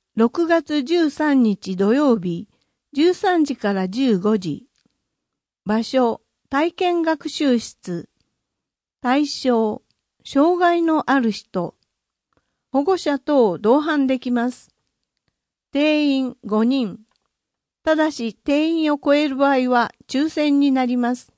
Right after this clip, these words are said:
費用四百円。申し込み、五月十三日水曜日までに予約が必要。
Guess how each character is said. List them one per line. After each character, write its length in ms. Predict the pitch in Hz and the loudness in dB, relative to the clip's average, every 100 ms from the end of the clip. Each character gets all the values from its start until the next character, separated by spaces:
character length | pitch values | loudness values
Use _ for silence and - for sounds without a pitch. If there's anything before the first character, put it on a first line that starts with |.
| _ _ _ _ _ _ _ _ _ _ | _ _ _ _ _ _ _ _ _ _
費 140 | 320 | 0
用 420 | 320 254 180 - - | 2 4 2 -2 -6
四 260 | 208 285 320 | -2 -2 -2
百 360 | 320 285 208 | -6 -4 -4
円。 300 | 180 160 185 _ _ _ _ _ _ _ _ _ _ _ | -4 -6 -12 _ _ _ _ _ _ _ _ _ _ _
申 220 | 247 277 330 | -2 0 -2
し 80 | |
込 220 | - 294 269 | -4 0 2
み、 320 | 247 226 - _ _ _ - | 0 -2 -8 _ _ _ -4
五 180 | 330 | 0
月 420 | 359 311 - 202 - | 0 -2 -4 -6 -4
十 240 | 208 311 | -4 -4
三 320 | 302 311 302 254 | -2 -2 0 0
日 340 | 220 - 214 | 0 -4 -8
水 240 | - 277 | -4 0
曜 180 | 320 330 | 2 0
日 140 | 294 262 | 0 -2
ま 160 | 285 | 0
で 140 | 269 233 | 0 0
に 280 | 196 - - | -2 -4 -4
予 120 | 190 | -2
約 300 | 262 285 302 | -2 -2 -4
が 140 | 294 | -4
必 320 | 285 - - 254 | -4 -10 -8 -2
要。 420 | 233 220 208 | -2 -2 -6